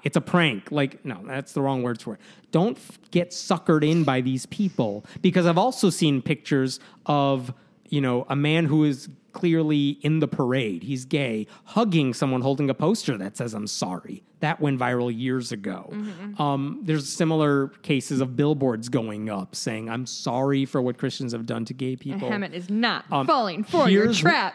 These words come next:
Speaker 1: and here's why you shouldn't accept that at face value. Ask yourself, what are they sorry about? Because what they're sorry about is that Christians have a bad reputation, and what they're sorry about is that some Christians act really horribly.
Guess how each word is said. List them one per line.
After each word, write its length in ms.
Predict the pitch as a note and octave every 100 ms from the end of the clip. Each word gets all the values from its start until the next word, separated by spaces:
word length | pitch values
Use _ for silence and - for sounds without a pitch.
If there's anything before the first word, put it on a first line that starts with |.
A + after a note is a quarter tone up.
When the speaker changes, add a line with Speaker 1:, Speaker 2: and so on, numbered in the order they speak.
| -
Speaker 1:
and 160 | D#3 C#3+
here's 320 | E3+ F#3+ E3
why 340 | D3+ E3 D#3+
you 340 | D#3 C#3+ D3 C#3
shouldn't 320 | - D#3+ D3+
accept 340 | C3+ - C3
that 140 | C#3+ B2+
at 180 | B2+ -
face 220 | A#2 -
value. 460 | B2+ A2 G2+ F2+ - - _ _ _ _ _ -
Ask 280 | F3 G3+ -
yourself, 360 | D3+ - A#2+
what 320 | B2+ C3+ F#3
are 120 | G#3+ F#3
they 200 | D#3 C#3+
sorry 500 | - D3 C3+ A#2 G2+
about? 460 | F2+ - - - - _ -
Because 440 | E3+ F3 D#3+ - -
what 200 | E3 B3
they're 160 | A#3 F3
sorry 460 | - C#3 D3 F#3+
about 500 | G3 F#3+ F#3 G3 -
is 140 | D#3+ D3
that 160 | D3+
Christians 340 | - D#3+ F3+ D3
have 120 | D3
a 80 | B2+
bad 220 | C3+ C#3
reputation, 920 | C3+ C3 A#2 - B2+ B2+ - C4 D#4 D#4 - - -
and 100 | E3 F3+
what 100 | F3+
they're 80 |
sorry 400 | D#3+ A#3 B3 B3+
about 380 | F#3 D#3 D3+ D#3
is 320 | D#3+ D#3+ C#3 - _ _ _
that 240 | D#3+ D#3
some 320 | - G#3+ A3+ G3
Christians 560 | A3 G3+ - D#3 D3 -
act 300 | D#3 D3+ D3+
really 480 | D3 G3 G3 E3
horribly. 720 | C#3 - D#3 C3+ A2+ G2 F2